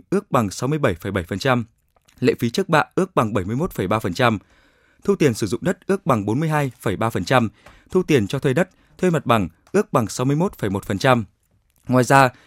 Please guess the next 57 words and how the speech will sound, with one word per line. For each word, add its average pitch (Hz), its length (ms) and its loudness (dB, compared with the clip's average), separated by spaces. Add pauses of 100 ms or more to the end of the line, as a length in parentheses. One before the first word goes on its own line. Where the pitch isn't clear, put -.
(160)
có 139 100 -2
hai 160 140 -2
mươi 180 100 0
bảy 139 200 2
trên - 240 -2
sáu 120 160 -4
mươi 147 120 0
ba 151 140 2
địa 131 120 0
phương 139 260 4 (340)
có 147 80 -2
tiến 135 180 0
độ 180 140 2
thực - 200 -6
hiện - 180 -2
dự - 180 -4
toán 120 240 -2
đạt 165 160 -4
cao 127 120 -2
hơn 131 160 2
sáu 117 180 -2
mươi 147 100 0
tám 113 160 -2
phần 139 120 -2
trăm. 123 280 4 (480)
Có 139 100 -2
ba 147 160 2
mươi 156 120 2
sáu 120 200 0
trên 151 180 -2
sáu 135 140 -4
mươi 151 120 -2
ba 151 160 2
địa 135 120 -2
phương 139 280 4 (280)
tiến 143 160 0
độ 185 180 2
thu 170 140 2
đạt 139 220 0
dưới 113 200 0
sáu 127 140 -4
mươi 151 120 0
tám 117 140 0
phần 120 140 -2
trăm. 131 260 4 (560)
Theo 196 120 0
Tổng 147 180 0
cục 120 160 0 (120)
trưởng 107 320 2
Tổng - 180 -4
cục - 200 -4
Thuế 123 300 2 (180)
Mai 160 140 2
Xuân 156 160 0
Thành, 117 260 2 (360)
tiến 147 140 2
độ 190 100 4